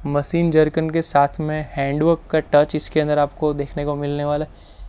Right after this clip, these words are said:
यहाँ पे गले पे देखेंगे तो। और पूरे पीस में आपको सेल्फ बारीक स्टिच का वर्क देखने को मिलने वाला है।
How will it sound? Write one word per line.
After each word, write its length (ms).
यहाँ 220
पे 140
गले 260
पे 180
देखेंगे 440
तो। 160
और 220
पूरे 240
पीस 380
में 60
आपको 300
सेल्फ 800
बारीक 420
स्टिच 280
का 180
वर्क 400
देखने 280
को 100
मिलने 320
वाला 240
है। 80